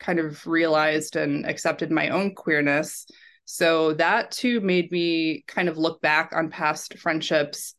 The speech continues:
and question, you know, if I had been raised in a less, I was, you know, I was raised in a very traditional Christian, um, uh, community. So I,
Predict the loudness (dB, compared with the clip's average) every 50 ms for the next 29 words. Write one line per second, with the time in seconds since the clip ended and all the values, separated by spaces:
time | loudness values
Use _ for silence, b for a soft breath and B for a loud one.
0 | b b b b b _ _ -4 -2 0 0 0 0 -2 -2 -2 -4 -4 -6 -8
1 | -10 -8 -2 0 0 2 2 0 2 2 2 2 2 0 -2 -4 -4 -6 -6 -4
2 | 0 0 2 2 0 0 0 -2 -2 0 0 -2 -2 -2 -2 -2 0 0 2 2
3 | 0 0 -2 -4 -6 -4 -4 -2 0 0 0 0 0 0 0 0 0 -2 -6 -10
4 | -16 -18 -10 _ -2 -2 -2 -2 -4 -4 -2 0 0 0 0 0 2 0 0 2
5 | 2 0 0 2 2 0 0 -2 -2 -2 -2 -2 -2 -2 -4 -4 -4 -4 -4 -4
6 | -2 -2 -2 -2 -2 0 0 0 0 -2 B B B B B B B B B _
7 | _ -2 -2 0 0 -2 -2 -2 -4 -6 -8 -14 _ _ _ _ _ _ _ _
8 | _ _ _ _ _ _ _ _ _ -6 -4 -2 -2 -2 -4 -6 -2 2 4 6
9 | 6 6 6 4 2 2 0 0 -2 -4 -4 0 2 2 4 4 4 2 2 2
10 | 0 0 -2 0 0 2 2 2 2 0 0